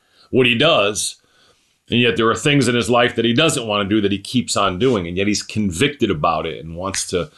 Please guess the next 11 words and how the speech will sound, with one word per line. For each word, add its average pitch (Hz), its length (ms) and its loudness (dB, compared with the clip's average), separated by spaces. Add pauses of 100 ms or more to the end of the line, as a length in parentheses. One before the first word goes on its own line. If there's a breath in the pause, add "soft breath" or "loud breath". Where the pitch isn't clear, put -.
(200 loud breath)
to 87 100 -4
live 101 220 2
in 92 60 0
a 85 60 0
more 90 220 0
holy 95 460 0
and 80 120 -8
righteous 90 480 -4
way, 87 280 -4
right? - 320 -6 (840 soft breath)
But, 107 300 0